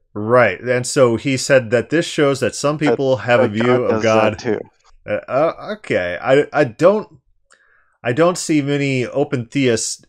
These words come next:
Speaker 1: explaining their views through his mind game. Maybe he got it from
Speaker 2: Right.
Speaker 1: some mind game person, um, who's an open theist, but I don't,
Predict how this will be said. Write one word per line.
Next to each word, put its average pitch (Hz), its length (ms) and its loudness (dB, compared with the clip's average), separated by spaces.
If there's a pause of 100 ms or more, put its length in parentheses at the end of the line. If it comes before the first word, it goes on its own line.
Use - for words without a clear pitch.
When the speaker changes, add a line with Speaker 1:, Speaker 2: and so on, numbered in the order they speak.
(120)
Speaker 1:
explaining 131 560 0
their 113 180 -2
views 110 500 -2
through 110 280 -2
his 113 440 -2
mind 107 440 -2
game. 82 360 -12
Maybe 190 340 2
he 170 100 -2
got 139 260 6
it 131 180 0
from 117 140 4 (400)
Speaker 2:
Right. - 120 -20
Speaker 1:
some 135 320 -2
mind 120 300 0
game 104 240 -2
person, 101 480 -6 (480)
um, 104 220 -2
who's 117 200 -4
an 120 60 -2
open 117 260 -4
theist, 104 400 -4
but 98 200 -8
I 107 140 -2
don't, 160 460 -4